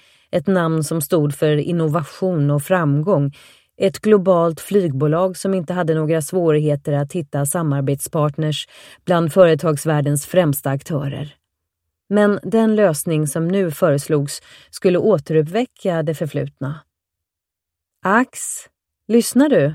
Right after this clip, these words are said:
frågade Neo. "Hörde du vad pappa sa?" "Naturligtvis.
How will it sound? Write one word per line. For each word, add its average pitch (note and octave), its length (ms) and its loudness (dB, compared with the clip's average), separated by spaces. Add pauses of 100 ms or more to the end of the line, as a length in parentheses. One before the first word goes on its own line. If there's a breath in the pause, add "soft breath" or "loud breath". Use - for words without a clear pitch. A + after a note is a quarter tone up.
(280)
frågade D#3 460 2
Neo. D#3 340 -2 (540)
"Hörde A3+ 360 8
du G#3 120 4
vad D#3+ 180 0
pappa F3+ 260 -4
sa?" F3+ 400 -4 (1000)
"Naturligtvis. G#3+ 1200 -2